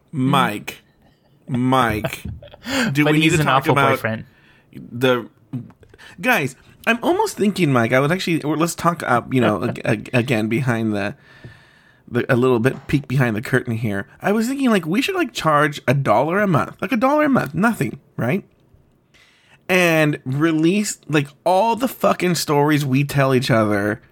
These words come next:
Speaker 2: that don't make it to the show. <laughs> Because you, you and I both know he's been up to some shenanigans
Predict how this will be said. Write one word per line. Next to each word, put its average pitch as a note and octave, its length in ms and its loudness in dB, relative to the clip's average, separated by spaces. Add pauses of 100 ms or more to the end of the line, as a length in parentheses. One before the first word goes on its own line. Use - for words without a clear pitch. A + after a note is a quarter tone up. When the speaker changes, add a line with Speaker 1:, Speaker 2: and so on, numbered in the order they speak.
(240)
Speaker 2:
that B2+ 200 2
don't C3 240 0
make B2+ 220 2
it C3+ 100 2
to B2+ 80 4
the A#2+ 80 4
show. C3 460 2
<laughs> - 60 -12 (1600)
Because G3+ 340 2
you, G3 320 -2
you G#3 220 -2
and D4+ 100 0
I A#3 120 0
both G3+ 240 -2
know F3 160 2
he's F3+ 180 0
been F#3+ 140 0
up F3+ 80 0
to F3 80 0
some D3 240 0
shenanigans C3+ 1000 -2